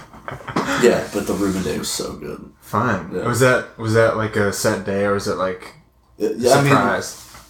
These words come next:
Speaker 1: I think that they do have, like, a calendar out. I wouldn't be like, I should have been monitoring for what it was
Speaker 2: Yeah,
Speaker 1: coming.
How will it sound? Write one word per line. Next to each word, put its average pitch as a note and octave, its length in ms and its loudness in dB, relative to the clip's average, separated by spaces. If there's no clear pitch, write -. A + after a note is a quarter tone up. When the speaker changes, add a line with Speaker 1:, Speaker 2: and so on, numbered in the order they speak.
Speaker 1:
I C3 120 0
think G#3+ 320 2
that - 160 -2
they A2 120 2
do G2+ 180 -4
have, G#2 200 2
like, G#2 160 -2
a G#2+ 60 -4
calendar G#2 540 -2
out. G#2 160 0
I G2+ 80 0
wouldn't G#2 260 -2
be F#2+ 120 -6
like, F#2 220 -2
I A2 100 -2
should A2+ 240 2
have A2+ 100 0
been A#2 160 4
monitoring A#2 560 2
for B2 140 0
what A#2+ 160 4
it B2 60 0
was C3+ 80 4
Speaker 2:
Yeah, A#2+ 120 6
Speaker 1:
coming. C3+ 260 2